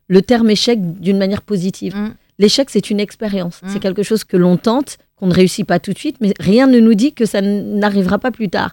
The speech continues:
Speaker 2: Mm.
Speaker 1: C'est pour ça d'ailleurs que je parle de réussite différée pour définir l'échec.
Speaker 2: C'est la
Speaker 1: Euh,
Speaker 2: définition de Mandela, soit je gagne, soit j'apprends.
Speaker 1: C'est exactement ça.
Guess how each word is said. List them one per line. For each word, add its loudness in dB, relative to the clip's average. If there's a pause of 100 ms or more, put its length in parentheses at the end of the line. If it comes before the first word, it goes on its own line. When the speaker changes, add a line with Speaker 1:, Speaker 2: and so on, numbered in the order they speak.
Speaker 2:
Mm. -12
Speaker 1:
C'est -6
pour 2
ça 2
d'ailleurs 2
que -6
je -6
parle 2
de 4
réussite 2
différée 2
pour -2
définir -2
l'échec. -4
Speaker 2:
C'est -8
la 6
Speaker 1:
Euh, 6
Speaker 2:
définition -8
de -2
Mandela, 0
soit -4
je 0
gagne, 0
soit -4
j'apprends. -6
Speaker 1:
C'est 2
exactement 2
ça. -6